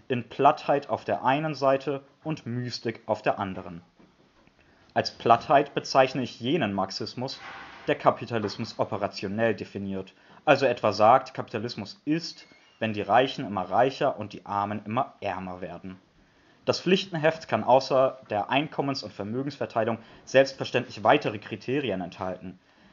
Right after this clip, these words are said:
Der Kapitalismus wird als Verteilungsfrage gesehen.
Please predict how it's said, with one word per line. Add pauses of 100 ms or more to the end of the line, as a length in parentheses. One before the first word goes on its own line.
(160)
Der
Kapitalismus
wird
als (280)
Verteilungsfrage
gesehen.